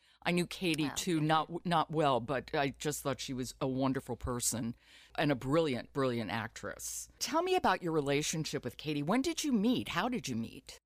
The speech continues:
Speaker 2: Well, my friendship with Katie was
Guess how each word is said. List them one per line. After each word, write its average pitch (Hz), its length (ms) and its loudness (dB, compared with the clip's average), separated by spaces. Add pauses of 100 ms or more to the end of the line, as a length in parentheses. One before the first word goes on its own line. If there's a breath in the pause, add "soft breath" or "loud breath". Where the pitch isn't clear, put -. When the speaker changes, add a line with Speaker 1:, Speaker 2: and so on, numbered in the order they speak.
(760)
Speaker 2:
Well, 175 380 2 (200)
my 220 180 2
friendship 226 440 -6
with 156 220 -4
Katie 165 460 -4
was 151 540 -6